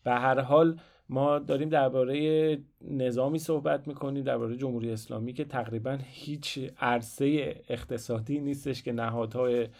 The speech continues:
حکومتی از جمله نه-، سپاه، نهادهای، اه، وابسته به دفتر رهبری توش حضور نداشته باشن. خیلی عجیبه که یه بازاری با گردش مالی چند میلیارد تومن پول، اونم بازار غیر رسمی، بازاری که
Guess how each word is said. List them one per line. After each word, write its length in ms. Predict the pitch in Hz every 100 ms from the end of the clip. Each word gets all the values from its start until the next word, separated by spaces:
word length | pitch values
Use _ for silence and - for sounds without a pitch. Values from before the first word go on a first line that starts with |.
| - - _
حکومتی 760 | 131 123 127 117 117 113 135 135
از 300 | 120 135 135
جمله 340 | 135 117 120
نه-، 240 | 117 113
سپاه، 580 | 98 - 110 127 135 135
نهادهای، 640 | 127 110 110 117 117 120 113 - - - -
اه، 440 | 135 117 110 107 104
وابسته 580 | 113 117 113 110 -
به 180 | 113 120
دفتر 400 | 113 113 110 117
رهبری 500 | 120 117 110 110 113
توش 240 | 123 143 -
حضور 480 | 120 113 131 131
نداشته 360 | 131 147 139 147
باشن. 160 | 135 139
خیلی 220 | 156 156
عجیبه 480 | 135 127 131 139 120
که 120 | 120
یه 140 | 117
بازاری 460 | 120 117 110 117 117
با 120 | 117
گردش 440 | 110 107 104 107
مالی 440 | 110 107 104 110 107
چند 240 | 117 120
میلیارد 460 | 120 110 113 113 113
تومن 260 | 110 113
پول، 140 | 113 120
اونم 220 | 127 127
بازار 360 | 123 110 123 131
غیر 420 | 127 110 113 113
رسمی، 340 | 110 123 117
بازاری 440 | 110 110 107 110 120
که 220 | 131